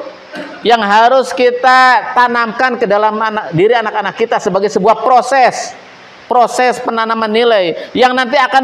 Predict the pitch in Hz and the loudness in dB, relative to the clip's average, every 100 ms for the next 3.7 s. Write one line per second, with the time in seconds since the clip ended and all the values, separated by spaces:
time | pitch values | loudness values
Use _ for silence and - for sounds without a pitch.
0 | 247 240 285 233 262 233 180 160 - - | 2 2 0 2 2 2 0 -8 -12 -20
1 | - - - - - - - 247 269 277 | -20 -20 -20 -20 -20 -18 -4 0 2 2
2 | 285 277 277 240 226 262 277 277 269 269 | 2 4 2 2 0 0 0 0 -2 -2
3 | 240 247 254 240 208 202 185 | -2 -2 0 -2 -2 -2 -6